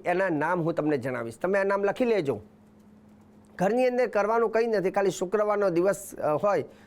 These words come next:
તો વિશેષ ઉપાય કરી શકાય. બાકી રોજ પણ તમે લક્ષ્મીજીની સામે એક દીવો કરી અને આ અઢાર નામ ખાલી લક્ષ્મીજીને સંભળાવવાના છે. નાનકડો ઉપાય છે, ઘરેલું ઉપાય છે, કંઈ વિશેષ કરવાની જરૂર નથી, પણ ઘણી વખત નાનો ઉપાય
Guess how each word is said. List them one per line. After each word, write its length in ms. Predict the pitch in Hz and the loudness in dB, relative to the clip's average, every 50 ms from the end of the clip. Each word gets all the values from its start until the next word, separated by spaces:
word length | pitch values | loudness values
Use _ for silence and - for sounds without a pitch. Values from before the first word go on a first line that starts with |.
| - - | -16 -6
તો 80 | - 185 | -2 0
વિશેષ 380 | 151 147 156 - 247 220 175 196 | 0 0 0 0 0 0 0 -2
ઉપાય 220 | 180 - 190 190 | -2 0 -2 -2
કરી 200 | 170 185 180 180 | 0 -2 -2 -2
શકાય. 200 | 160 - 175 180 | -2 -2 0 0
બાકી 240 | 185 190 180 180 156 | 0 0 0 0 0
રોજ 320 | 131 156 214 262 254 220 | 2 2 2 2 0 -2
પણ 260 | 220 - 240 208 156 - - - - - - - - - - | -4 -2 -2 -2 -2 -4 -8 -14 -20 -20 -20 -20 -12 -6 -4
તમે 180 | 180 202 214 | 0 2 2
લક્ષ્મીજીની 600 | 180 175 180 - - 214 214 208 190 208 208 208 | 2 2 0 0 0 0 0 2 2 2 0 0
સામે 520 | 180 - 190 190 190 196 202 202 208 202 - - - - - - - | 0 0 0 0 0 0 0 0 -2 -4 -6 -14 -20 -20 -20 -6 -2
એક 160 | - 226 226 196 | 0 0 0 0
દીવો 360 | 160 147 156 180 202 233 233 | -2 0 0 2 2 2 2
કરી 300 | - 196 185 185 208 196 | 2 2 2 2 4 4
અને 200 | 175 190 196 190 | 2 2 0 0
આ 300 | 180 - 151 175 175 156 | 0 -2 -2 -2 -2 -2
અઢાર 460 | - - 147 135 135 165 180 180 170 | -4 -6 -6 -4 -2 0 0 0 0
નામ 200 | 165 170 165 165 | -2 -2 -2 -2
ખાલી 260 | 151 - 151 156 170 | -2 -4 -2 -2 0
લક્ષ્મીજીને 680 | 165 139 131 - - 170 165 139 131 135 135 160 175 175 - - - - - - - - | 0 0 -2 -2 -4 -4 -4 -2 -2 0 0 0 -2 -2 -4 -10 -18 -20 -20 -20 -8 -6
સંભળાવવાના 680 | - 147 135 127 151 147 131 117 117 117 117 104 104 | -4 -2 -2 0 -2 -2 -2 -2 -6 -6 -8 -10 -14
છે. 320 | 107 - 117 110 - - | -14 -18 -20 -18 -10 -4
નાનકડો 500 | 131 165 196 233 262 277 269 269 247 240 | -2 0 0 0 0 0 0 2 2 2
ઉપાય 300 | 226 202 - - 180 185 | 2 0 0 0 0 0
છે, 120 | 185 180 175 | 0 -2 -4
ઘરેલું 440 | 127 143 180 202 240 240 226 208 180 | -2 0 0 2 2 2 2 0 0
ઉપાય 280 | - - 185 165 156 | 0 -2 -2 -2 -2
છે, 200 | - - 139 117 113 - - - - - _ _ _ _ _ - | -4 -6 -8 -10 -10 -12 -18 -20 -20 -20 _ _ _ _ _ -2
કંઈ 140 | 208 226 214 | 0 0 2
વિશેષ 380 | 170 165 165 - 247 226 - | 0 0 0 0 -2 -2 -2
કરવાની 340 | - 214 196 196 202 196 170 | -2 -2 0 2 0 0 0
જરૂર 280 | 147 180 170 185 180 170 | 0 0 0 0 -2 -2
નથી, 240 | 160 - 147 110 - - - - - - - - | -2 -4 -6 -8 -8 -14 -20 -20 -20 -20 -12 -6
પણ 140 | - 160 165 | -4 -4 -2
ઘણી 240 | 139 143 143 175 202 | -2 0 0 2 2
વખત 220 | 202 202 190 202 | 2 0 0 0
નાનો 340 | 180 160 156 156 175 185 208 | 0 0 0 0 0 2 2
ઉપાય 480 | 202 185 156 - - 185 180 156 120 | 2 0 0 0 0 0 0 0 0